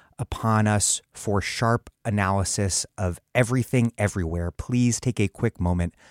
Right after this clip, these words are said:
to support us at patreon dot com slash the dig. If you're listening right now and you've always been meaning to support us and just never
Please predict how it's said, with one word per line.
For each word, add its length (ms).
to 80
support 480
us 320
at 160
patreon 720
dot 260
com 360
slash 460
the 100
dig. 400
If 120
you're 120
listening 320
right 160
now 400
and 120
you've 240
always 440
been 160
meaning 240
to 80
support 400
us 280
and 120
just 180
never 500